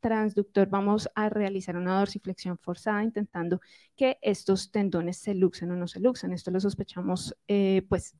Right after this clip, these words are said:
uno, cuando nos llega la, la remisión del paciente y dos, cuando tenemos sospechas de retináculo que los mantiene en posición. Entonces, acá un video, a ver si corre, y vemos cómo están, ah, eh, pues, la representación de la luxación de los tendones.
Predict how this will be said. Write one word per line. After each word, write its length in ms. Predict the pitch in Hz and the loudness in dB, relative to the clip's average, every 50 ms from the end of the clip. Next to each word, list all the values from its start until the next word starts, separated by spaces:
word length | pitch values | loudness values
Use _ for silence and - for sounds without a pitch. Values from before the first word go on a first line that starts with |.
| - | -4
uno, 220 | - 196 202 202 - | 0 2 2 4 4
cuando 180 | 226 214 214 | 4 4 6
nos 160 | 196 190 180 | 6 4 4
llega 220 | 165 165 170 180 175 | 4 2 0 2 4
la, 260 | 190 202 202 - - - | 4 4 4 2 0 -2
la 120 | 202 202 196 | 0 0 0
remisión 360 | 190 180 180 180 - 185 175 | 0 0 -2 -2 -4 -2 -2
del 100 | 180 185 | 0 0
paciente 340 | 240 247 - 269 269 - 262 | 0 0 0 0 0 0 2
y 40 | |
dos, 180 | 247 240 240 - | 2 2 2 2
cuando 200 | 233 226 214 214 | 2 2 2 0
tenemos 280 | 214 196 180 165 180 - | -2 -4 -6 -6 -6 -8
sospechas 480 | 180 - - 180 175 - - - - | -10 -10 -10 -10 -10 -10 -16 -12 -2
de 120 | - 196 196 | 0 0 2
retináculo 640 | 196 196 185 185 - 175 170 160 - - 180 170 | 2 0 0 0 -2 -4 -4 -4 -2 -2 -2 -2
que 120 | - - | -2 -2
los 200 | 180 180 170 - | 0 0 0 0
mantiene 300 | 175 170 170 - 170 170 | 0 -4 -4 -4 -6 -10
en 60 | 165 - | -10 -4
posición. 460 | - 185 165 170 170 - - 170 - _ _ _ - - - - - - - _ _ _ _ - | -2 -2 -2 -2 -6 -8 -8 -10 -12 _ _ _ -20 -20 -20 -20 -20 -20 -20 _ _ _ _ -6
Entonces, 1120 | 214 208 202 202 - - 196 196 190 190 190 - - 202 190 190 196 196 196 - - - - _ | -4 -4 -4 -4 -4 -2 -2 0 0 0 -4 -4 -4 -4 -2 -2 -2 -4 -6 -8 -12 -14 -14 _
acá 380 | - 196 - - 190 175 - _ - | -12 -12 -10 -8 -6 -6 -6 _ -6
un 140 | - 202 196 | -6 -4 -2
video, 500 | 190 190 190 214 240 247 254 254 240 208 | -2 -2 -2 -2 -4 -4 -4 -4 -4 -6
a 40 | |
ver 120 | 196 185 - | -6 -8 -10
si 220 | - _ - 190 - - - - - - | -14 _ -20 -20 -18 -18 -16 -16 -16 -12
corre, 300 | 233 233 262 269 - _ - | -10 -8 -6 -8 -8 _ -10
y 160 | - 226 214 | -8 -4 -2
vemos 380 | 214 202 202 190 196 - - | 0 0 0 0 -2 -2 -2
cómo 480 | - - 220 214 214 214 214 220 - _ | 2 4 6 6 6 6 4 4 0 _
están, 640 | - 208 202 - - - 185 175 180 175 170 175 180 | -2 -2 -2 -2 -4 -6 -4 -2 0 0 0 0 0
ah, 280 | 185 180 180 190 - _ - - - - - _ _ | 0 0 -2 -2 -6 _ -20 -20 -20 -20 -20 _ _
eh, 600 | - - 202 202 202 196 196 190 190 190 185 - - | -2 0 2 2 2 2 2 2 2 2 2 2 4
pues, 120 | - 214 202 | 4 4 4
la 80 | 202 | 4
representación 720 | 196 185 - 185 185 - 180 180 - 175 180 - 175 - - | 2 0 -2 -4 -6 -6 -10 -10 -8 -10 -8 -6 -8 -6 0
de 220 | - 214 208 214 214 | 2 4 4 4 4
la 240 | 220 226 220 226 226 | 2 2 2 4 8
luxación 500 | 226 226 220 - 202 190 - - 180 170 | 8 8 8 6 0 -2 0 0 0 2
de 100 | 175 170 | 4 4
los 180 | 180 175 - | 4 4 2
tendones. 560 | - 175 - - - - - - - - - | 0 0 0 0 -2 -4 -8 -12 -14 -16 -18